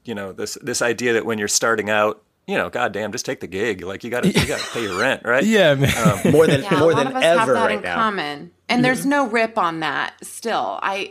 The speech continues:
Speaker 4: I mean,
Speaker 3: Mm-hmm.
Speaker 4: especially having had experience with that and being able to relate directly.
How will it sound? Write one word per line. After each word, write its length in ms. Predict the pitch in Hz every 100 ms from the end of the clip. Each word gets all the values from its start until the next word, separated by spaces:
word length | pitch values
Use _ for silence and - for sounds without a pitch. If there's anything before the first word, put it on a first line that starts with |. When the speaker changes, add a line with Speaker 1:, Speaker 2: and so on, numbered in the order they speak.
| -
Speaker 4:
I 80 |
mean, 160 | 202 196
Speaker 3:
Mm-hmm. 260 | 214 214 185
Speaker 4:
especially 480 | 220 240 233 226 208
having 480 | 190 190 180 170 156 _ _ -
had 220 | - 202
experience 560 | 175 - - 190 196 196
with 160 | 180 -
that 220 | 147 -
and 100 | 170
being 220 | 180 175
able 200 | 165 170
to 200 | 175 -
relate 520 | 156 165 160 170 180
directly. 760 | 170 147 160 - 185 151 147